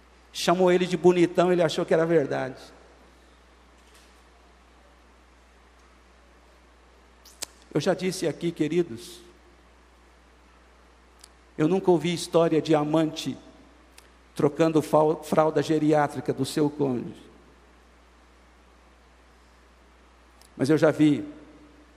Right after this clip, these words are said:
mulheres santas de Deus, com cinquenta, sessenta anos de casado,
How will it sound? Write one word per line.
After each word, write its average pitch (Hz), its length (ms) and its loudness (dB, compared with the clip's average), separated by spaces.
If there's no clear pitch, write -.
mulheres 139 440 2
santas 143 460 -2
de 147 120 2
Deus, 135 760 -4
com 156 140 0
cinquenta, 151 680 -2
sessenta 151 680 -4
anos 143 340 -4
de 151 80 -4
casado, 127 560 -4